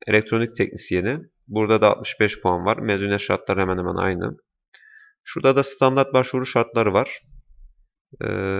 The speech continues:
Devlet Memurları Kanunu'nun kırk sekizinci maddesinde belirtilen genel şartları taşımak.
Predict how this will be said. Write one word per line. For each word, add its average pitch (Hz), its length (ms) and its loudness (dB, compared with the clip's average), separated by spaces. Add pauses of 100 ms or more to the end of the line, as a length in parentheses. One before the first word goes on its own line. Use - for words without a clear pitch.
(1200)
Devlet 120 320 4
Memurları 117 480 2
Kanunu'nun 110 380 0
kırk - 120 -14
sekizinci 107 300 -4
maddesinde 101 460 -2
belirtilen 104 360 0
genel 101 200 0
şartları 95 400 -2
taşımak. 95 440 -6